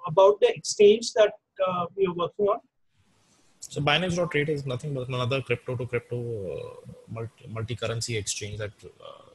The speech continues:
Speaker 2: we have created, and, uh, we hope we can do well over a period of time. Again, like I said, it's not an India-centric product, it's a global product, and, uh, assuming my experience in the industry, I'm hoping that I can translate that into some kind of a success with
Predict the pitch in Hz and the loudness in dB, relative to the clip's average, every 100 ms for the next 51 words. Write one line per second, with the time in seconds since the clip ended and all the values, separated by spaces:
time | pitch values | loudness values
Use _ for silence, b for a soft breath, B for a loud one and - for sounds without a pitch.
0 | - _ - 104 107 - 104 98 95 101 | -20 _ -16 -12 -10 -10 -6 -6 -6 -10
1 | 107 101 95 - - _ b b b _ | -12 -14 -16 -18 -18 _ b b b _
2 | 120 135 143 123 123 123 117 113 117 110 | -8 -6 -6 -8 -6 -6 -4 -4 -4 -6
3 | 107 107 107 110 - 101 110 110 107 110 | -8 -6 -6 -6 -6 -8 -6 -6 -4 -4
4 | 113 107 - 120 - 113 123 120 117 113 | -4 -6 -6 -4 -4 0 0 2 -2 -6
5 | 117 110 107 110 104 101 104 101 110 110 | -8 -6 -4 -4 -8 -8 -8 -8 -8 -6
6 | 98 98 101 98 95 95 - 127 - _ | -6 -8 -12 -14 -16 -18 -20 -20 -20 _
7 | _ _ - _ _ _ b b _ _ | _ _ -20 _ _ _ b b _ _
8 | _ _ 110 110 123 123 123 113 - 113 | _ _ -10 -8 -6 -2 -2 -2 -2 -4
9 | 120 117 117 117 104 101 - 117 113 104 | -4 -4 -4 -4 -2 -4 -2 -2 -4 -8
10 | 107 123 120 113 117 113 107 104 107 110 | -10 -6 -4 -2 -4 -4 -4 -2 -2 -2
11 | 110 107 110 113 - 104 101 104 98 101 | -2 -4 -8 -10 -12 -10 -12 -12 -10 -10
12 | 95 - 95 90 95 | -10 -8 -8 -10 -14